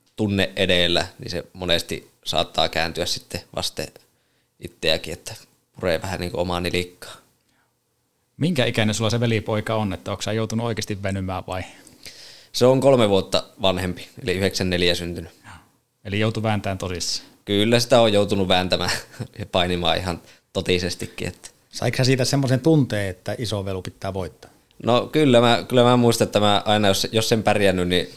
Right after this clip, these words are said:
Speaker 1: sitä aivan niin kuin hermostui ja sitten rupesi puremaan huulta ja hyökkäsi toisen kimppuun ja rupesi hakkaamaan, että vähän raivostui siitä, että ei, ei pärjää. Että,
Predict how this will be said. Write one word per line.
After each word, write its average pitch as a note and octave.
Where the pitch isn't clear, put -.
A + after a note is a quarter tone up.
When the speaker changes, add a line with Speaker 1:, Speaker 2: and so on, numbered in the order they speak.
Speaker 1:
sitä -
aivan F2+
niin F2+
kuin F2
hermostui F2+
ja C#2+
sitten -
rupesi F2+
puremaan F2+
huulta F#2
ja E2
hyökkäsi F#2+
toisen F#2
kimppuun F2+
ja F2+
rupesi F2
hakkaamaan, F2
että -
vähän F#2
raivostui F#2
siitä, F2+
että F#2+
ei, F#2+
ei G2
pärjää. F2+
Että, -